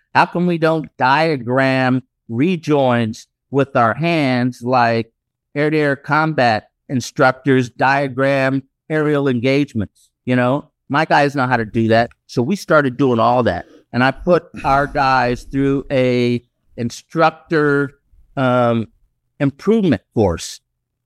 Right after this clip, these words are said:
went in and said, you know, "This is how you diagram an aerial engagement and how to make an arc that is symmetrical and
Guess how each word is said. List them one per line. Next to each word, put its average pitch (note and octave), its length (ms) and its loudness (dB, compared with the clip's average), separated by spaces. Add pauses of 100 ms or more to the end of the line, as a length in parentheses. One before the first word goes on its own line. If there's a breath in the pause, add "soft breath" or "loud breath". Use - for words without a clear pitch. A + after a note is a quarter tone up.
(380)
went E3+ 260 0
in D#3 340 -2
and G2+ 140 -4
said, B2 440 -2
you C#3+ 160 0
know, C3 140 2
"This D#3 260 -4
is A3+ 80 -6
how G#3 120 2
you G#3 180 -2
diagram C3 800 0
an A2 160 -4
aerial D#3+ 380 0
engagement C3 640 -2 (260)
and A2+ 120 -2
how D3 180 0
to D#3+ 80 2
make D3 420 0
an C3+ 240 0
arc D3+ 320 2 (480)
that C3+ 220 2
is - 400 -8 (200)
symmetrical C3 1000 -2 (220)
and B2 720 0